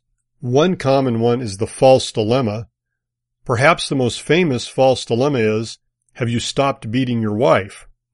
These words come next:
This statement implies that there's only one of two possibilities. Either you are still beating your wife, or you used to be beating her and you've stopped.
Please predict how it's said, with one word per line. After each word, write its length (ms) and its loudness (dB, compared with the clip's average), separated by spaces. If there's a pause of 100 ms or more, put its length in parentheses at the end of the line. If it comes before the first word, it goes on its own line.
(320)
This 160 -4
statement 440 -2
implies 680 2
that 180 -4
there's 260 -6 (220)
only 420 0
one 280 0
of 140 -6
two 180 -6
possibilities. 1000 -2
Either 640 0
you 200 -2
are 100 -2
still 380 4
beating 340 -2
your 140 -6
wife, 500 -10 (400)
or 460 4 (320)
you 120 -2
used 340 0
to 40 -6
be 120 -4
beating 320 -2
her 160 -4
and 100 -4
you've 120 -6
stopped. 580 -4